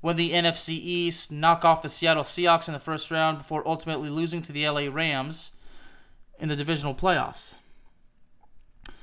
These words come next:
But Amari Cooper was great his fir-, his first half of the year with the Cowboys. Fifty-three catches, seven hundred twenty-five yards, a ninety-yard catch, which was the long for the season, scoring six touchdowns in a Cowboys uniform,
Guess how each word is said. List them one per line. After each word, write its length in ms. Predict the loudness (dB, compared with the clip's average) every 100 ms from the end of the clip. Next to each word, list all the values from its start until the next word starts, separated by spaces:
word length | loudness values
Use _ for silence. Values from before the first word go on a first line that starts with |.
| -20 -16 -4
But 100 | 4
Amari 240 | 8 8
Cooper 240 | 6 2
was 200 | 2 0
great 220 | 4 4 4
his 140 | 0
fir-, 200 | -4 -4
his 220 | -4 -6
first 260 | -2 -2 2
half 160 | 2
of 40 | 2
the 80 | -2
year 140 | -2
with 100 | -2
the 80 | -6
Cowboys. 540 | -2 -2 0 -6 -8 -16 -20 -20 -20 _ _ _
Fifty-three 500 | 2 4 0 0 -2
catches, 500 | 4 6 6 4 -2
seven 360 | -2 2 4 4
hundred 180 | 4 4
twenty-five 440 | 0 4 2 4
yards, 560 | 4 4 4 0 -6 -14 -20 -20 _ -20 -20 _ _ _ 2
a 100 | 4
ninety-yard 680 | 8 8 8 6 6 6
catch, 300 | 6 6 6
which 180 | 2 -2
was 140 | -4 -2
the 80 |
long 180 | 2 2
for 80 | 2
the 60 | -4
season, 300 | -2 -2 -2
scoring 280 | -2 -2
six 300 | 0 -4 -4
touchdowns 480 | 0 0 0 -2 -2
in 60 | -4
a 40 |
Cowboys 440 | 0 2 2 0 -2
uniform, 440 | -4 -4 -4 -6